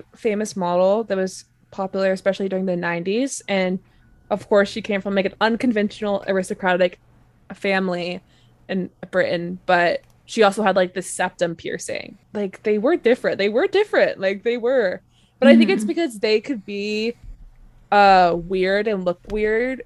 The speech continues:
Speaker 1: without being, like, not able to get a job for it, if that makes sense. 'Cause they didn't have to worry
Speaker 2: Mm-hmm.
Speaker 1: about that.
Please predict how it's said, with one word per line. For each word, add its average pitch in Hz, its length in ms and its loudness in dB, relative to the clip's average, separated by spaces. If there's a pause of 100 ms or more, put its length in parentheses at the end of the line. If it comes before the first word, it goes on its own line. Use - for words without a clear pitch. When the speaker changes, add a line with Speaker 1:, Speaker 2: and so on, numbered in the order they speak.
(100)
Speaker 1:
without 185 420 0
being, 180 160 -2
like, 170 320 -2
not 175 380 -2
able 185 200 -6
to 175 120 -18
get 170 140 -10
a 165 40 -8
job 170 360 -10
for - 160 -8
it, - 100 -10
if 180 80 -16
that 175 160 -10
makes 180 180 -16
sense. - 360 -16
'Cause - 120 -20
they 185 80 -4
didn't 180 200 -6
have 175 180 -8
to 180 80 -8
worry 165 220 2
Speaker 2:
Mm-hmm. 226 120 6
Speaker 1:
about 208 320 -4
that. - 360 -10